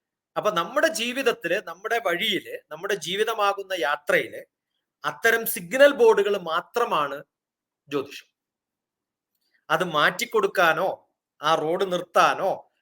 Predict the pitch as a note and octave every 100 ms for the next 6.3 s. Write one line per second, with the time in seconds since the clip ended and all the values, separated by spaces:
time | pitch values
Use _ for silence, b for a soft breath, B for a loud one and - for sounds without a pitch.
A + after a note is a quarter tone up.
0 | _ D#3 D#3+ F#3 A#3 G#3 F#3+ F3+ F3+ D3+
1 | D3+ G#3 G3+ F3+ F3+ D#3 D3 C#3 B2+ -
2 | G3 - _ _ _ _ _ D3+ F3+ G3+
3 | G3+ G3 E3+ _ _ D#3 E3 D#3+ - D#3
4 | F#3 F#3 A#3 G3+ G3+ G3 F#3 F#3 E3 D#3+
5 | E3 A#3 - G#3+ F3+ - E3 D3+ D3 C3
6 | D#3 C#3